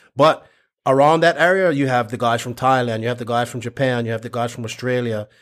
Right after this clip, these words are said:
and all that, that will take part in that part of the race, but the actual pro side will be completely separate. And not separate, would you, they'll still be there, but it'll just be on a more professional level, and they'll still stream the R C two part, but they'll,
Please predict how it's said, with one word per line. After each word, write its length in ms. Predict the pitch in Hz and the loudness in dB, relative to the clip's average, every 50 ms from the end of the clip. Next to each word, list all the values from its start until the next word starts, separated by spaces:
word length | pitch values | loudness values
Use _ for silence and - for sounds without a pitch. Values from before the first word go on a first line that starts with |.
| _ _ _ _ | _ _ _ _
and 140 | - 117 127 | -6 -2 0
all 100 | 131 135 | 2 2
that, 200 | 131 127 113 107 | 2 2 2 2
that 200 | 139 143 131 123 | 2 0 0 2
will 240 | 127 151 185 233 254 | 2 4 4 4 2
take 280 | 247 - 143 131 - - | 0 -2 -2 -2 -2 -2
part 300 | 135 131 127 120 - - | 0 2 0 0 -2 -4
in 100 | 131 123 | -4 0
that 240 | 135 139 139 139 - | 0 0 0 0 -2
part 240 | - 139 127 123 127 | -2 0 0 0 0
of 100 | 117 104 | -4 -6
the 80 | 117 | -6
race, 360 | 110 143 156 139 120 - - - _ _ _ _ - | -4 -2 -2 -4 -4 -8 -10 -14 _ _ _ _ 0
but 140 | 135 135 135 | 0 0 0
the 100 | 139 120 | -2 -2
actual 360 | 120 151 151 - - 151 127 | -2 -2 -2 -2 -2 -4 -4
pro 360 | 117 - - 147 151 170 190 | -4 -2 0 4 4 4 4
side 460 | 185 - - 185 185 185 196 208 208 - - | 2 0 0 2 2 2 0 0 -2 -6 -6
will 120 | 127 123 | -6 -6
be 180 | 117 127 127 120 | -4 -4 -6 -6
completely 480 | 117 - 123 113 143 143 143 127 123 123 | -6 -8 -6 -6 -6 -6 -6 -6 -8 -8
separate. 500 | 117 - 131 104 - - 107 98 _ _ _ | -6 -4 -4 -4 -4 -6 -10 -12 _ _ _
And 300 | - 120 117 110 110 107 - _ _ _ _ _ _ _ _ _ _ _ _ - | -4 -4 -4 -4 -6 -10 -14 _ _ _ _ _ _ _ _ _ _ _ _ 0
not 260 | 175 220 240 - - | 2 2 2 0 0
separate, 500 | - - 156 143 131 - 139 117 - - | 0 2 4 4 2 2 -4 -10 -10 -10
would 220 | 113 117 139 120 | -8 -8 -8 -6
you, 80 | 123 151 | -6 -4
they'll 180 | - - - - | 0 2 2 2
still 220 | - - 185 170 | 2 2 0 0
be 140 | 156 170 147 | 0 0 0
there, 200 | 131 127 123 117 | 2 2 2 2
but 200 | 104 120 120 113 | 0 0 -2 -2
it'll 100 | 131 127 | -2 -4
just 220 | 110 143 135 - | -4 -4 -6 -4
be 100 | 147 139 | -2 0
on 100 | 131 131 | 0 0
a 40 | 127 | 0
more 200 | 123 131 135 123 | 0 0 0 -2
professional 480 | 127 - 113 - 135 127 - - 127 120 | -2 -6 -8 -6 -6 -4 -4 -4 -4 0
level, 300 | 120 123 120 117 117 117 | 0 0 0 -2 -4 -6
and 280 | 104 113 113 110 110 - _ _ _ _ _ _ _ _ _ _ _ - | -4 -6 -6 -6 -10 -16 _ _ _ _ _ _ _ _ _ _ _ 0
they'll 200 | 123 156 160 147 | 4 4 4 4
still 260 | - - 180 202 226 | 4 4 4 2 2
stream 380 | - - - 175 180 180 170 | 2 0 4 6 6 6 6
the 100 | 151 156 | 4 2
R 180 | 127 127 143 151 | 2 2 2 0
C 180 | 147 - 160 139 | 0 -2 -6 -8
two 240 | 139 - 175 175 180 | -8 -8 -8 -8 -8
part, 420 | 180 - 170 190 208 - _ _ | -6 -6 -4 -4 -6 -8 _ _
but 160 | - 127 123 | -2 0 0
they'll, 380 | - 139 139 131 127 127 127 _ | 0 2 2 2 2 0 -4 _